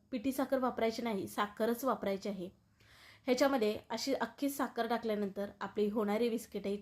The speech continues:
छान खुसखुशीत, खायला चवदार लागतात. आता इथं बघा,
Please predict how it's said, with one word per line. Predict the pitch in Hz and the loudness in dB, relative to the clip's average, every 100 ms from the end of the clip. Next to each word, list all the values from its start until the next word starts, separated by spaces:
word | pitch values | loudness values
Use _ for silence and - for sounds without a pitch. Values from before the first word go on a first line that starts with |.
| - | -4
छान | 208 185 - - - _ | -4 -6 -12 -20 -20 _
खुसखुशीत, | 302 285 302 269 233 - | -2 2 2 2 -2 -4
खायला | 247 208 | -2 2
चवदार | 226 262 202 185 185 | 2 2 0 -2 -4
लागतात. | 180 - - 185 _ _ _ _ _ - - | -8 -10 -16 -16 _ _ _ _ _ -20 -2
आता | 226 233 | 4 6
इथं | 285 285 | 6 4
बघा, | 262 208 | 4 0